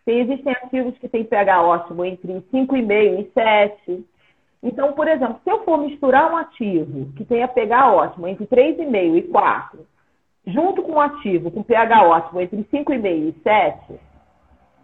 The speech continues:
eles, eu vou conseguir colocar ele na fórmula, mas um deles não vai fazer ação. Um deles não vai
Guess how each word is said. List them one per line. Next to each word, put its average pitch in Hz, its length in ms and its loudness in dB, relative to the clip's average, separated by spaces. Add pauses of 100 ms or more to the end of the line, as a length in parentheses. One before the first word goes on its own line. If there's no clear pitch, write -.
(120)
eles, 277 580 -2
eu 226 140 6
vou 269 120 4
conseguir 277 500 0
colocar 294 420 4
ele 269 240 0
na 277 160 -4
fórmula, 226 580 -2
mas 202 240 -2 (300)
um 403 160 -4
deles 285 500 2 (140)
não 254 220 2
vai 294 160 4
fazer 277 240 0
ação. 254 440 -2 (560)
Um 330 160 -6
deles 294 400 2
não 269 160 -4
vai 262 240 0